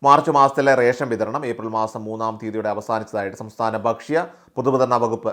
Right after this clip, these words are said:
ഇപ്പോൾ അറിയിച്ചിരിക്കുകയാണ്. ഇന്ന് ഏപ്രിൽ നാലാം തീയതി, മാസാന്ത്യ കണക്കെടുപ്പുമായിട്ട് ബന്ധപ്പെട്ട് റേഷൻ കടകൾക്ക് അവധിയാണ്. നാളെ ഏപ്രിൽ അഞ്ച്, ശനിയാഴ്ച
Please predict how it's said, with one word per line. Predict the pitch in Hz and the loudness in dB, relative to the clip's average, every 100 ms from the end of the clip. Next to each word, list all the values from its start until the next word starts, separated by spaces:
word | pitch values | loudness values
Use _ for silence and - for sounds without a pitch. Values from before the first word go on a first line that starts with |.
| - | -8
ഇപ്പോൾ | 104 107 | -6 -4
അറിയിച്ചിരിക്കുകയാണ്. | 104 110 113 120 117 107 98 - - _ _ 147 | -2 -2 -6 -8 -4 -4 -4 -8 -12 _ _ -2
ഇന്ന് | 156 160 135 | 0 4 2
ഏപ്രിൽ | 131 147 123 | 2 0 2
നാലാം | 117 117 110 101 | 2 4 2 -4
തീയതി, | 87 - _ _ _ _ 110 | -14 -18 _ _ _ _ 0
മാസാന്ത്യ | 117 123 113 110 113 - | 0 0 -2 -2 -4 -2
കണക്കെടുപ്പുമായിട്ട് | 113 113 113 110 113 110 107 | -6 -4 -6 -2 -2 0 -4
ബന്ധപ്പെട്ട് | 104 - - - _ _ - | -8 -10 -14 -20 _ _ -6
റേഷൻ | 117 117 107 | -6 -4 -4
കടകൾക്ക് | 107 104 113 - 107 | -2 -4 -6 -6 -4
അവധിയാണ്. | 147 104 90 104 226 - _ _ 139 | -4 -4 -6 -6 -8 -12 _ _ 6
നാളെ | 151 160 147 | 6 6 4
ഏപ്രിൽ | 151 156 | 4 2
അഞ്ച്, | 123 123 170 - | 2 0 -2 -2
ശനിയാഴ്ച | 143 147 147 | 0 4 4